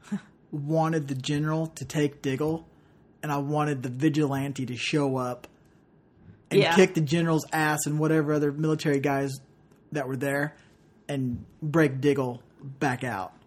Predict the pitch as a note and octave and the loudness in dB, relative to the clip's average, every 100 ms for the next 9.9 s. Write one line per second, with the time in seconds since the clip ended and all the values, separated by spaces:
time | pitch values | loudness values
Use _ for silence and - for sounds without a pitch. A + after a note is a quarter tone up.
0 | A3 G#3 E3 B3+ F4 G4+ - G#3 G#3+ D4 | 0 2 2 0 0 0 2 2 2 0
1 | C#4+ - - _ F#3 F3 F3+ G3 G3+ A3 | -2 -8 -20 _ 0 0 4 2 4 2
2 | C4 - - G3 D#3 F3+ E3+ D#3 F3 A3 | 2 -4 -4 -2 0 2 2 0 0 0
3 | - - _ - - F3+ D3+ - G3+ E3 | -4 -20 _ -16 -4 0 0 2 2 2
4 | E3+ - - G3+ G3+ D#3 D#3+ E3+ F3 G3 | -2 -14 -4 2 2 2 2 2 2 0
5 | G#3 G3+ F3+ F3+ E3+ E3+ D#3+ G3 F#3 E3 | 0 -2 -2 0 0 -2 -4 0 2 2
6 | D3+ - - - - - - - - - | 0 -2 -20 -20 -20 -20 -20 -20 -20 -20
7 | - - - - F#3 F#3 F#3+ E3 F#3+ G3+ | -20 -20 -10 2 4 4 2 2 2 0
8 | - - - E3+ D#3 D3 D#3 D#3+ - - | -4 -10 -4 -2 0 -2 -6 -10 -18 -2
9 | D3+ C#3+ B2 G#3 D#3+ - F#3 F#3+ G3+ | 2 4 4 0 -2 0 2 2 0